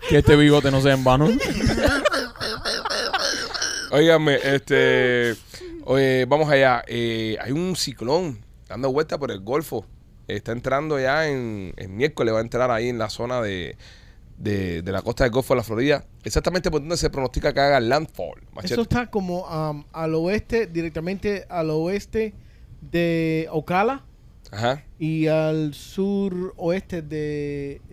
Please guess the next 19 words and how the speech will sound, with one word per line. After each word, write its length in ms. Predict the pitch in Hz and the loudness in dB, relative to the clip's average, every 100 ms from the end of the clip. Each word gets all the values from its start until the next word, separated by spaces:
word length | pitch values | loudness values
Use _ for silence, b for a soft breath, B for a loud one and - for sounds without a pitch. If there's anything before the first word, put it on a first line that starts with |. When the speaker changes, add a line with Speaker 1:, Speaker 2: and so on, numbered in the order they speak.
| 139 | -14
Speaker 3:
Jacksonville. 480 | 151 131 143 123 123 | -14 -14 -14 -14 -8
So, 180 | 110 | -8
Speaker 2:
Sí. 40 | 160 | -2
Speaker 3:
casi 440 | 226 254 302 277 | -2 0 0 -2
que 240 | - 202 190 | -4 -8 -6
cuando 340 | 190 180 190 | -4 0 2
hace 240 | 220 233 | 0 0
la, 340 | 226 208 196 185 | 0 0 0 0
la 320 | 170 165 160 | 0 2 2
Speaker 2:
El 40 | 156 | 2
Speaker 3:
vueltecita 240 | 139 - 214 | 4 4 6
Speaker 2:
Panhandle. 240 | 196 175 123 | 4 4 2
Speaker 3:
en 40 | |
el 60 | 120 | 2
Speaker 1:
La, 60 | 127 | 0
Speaker 3:
Panhandle. 200 | 180 117 | -2 -2
Speaker 1:
la 60 | |
vuelta 340 | 117 127 120 107 | 0 0 0 -4
ahí. 140 | 101 | -8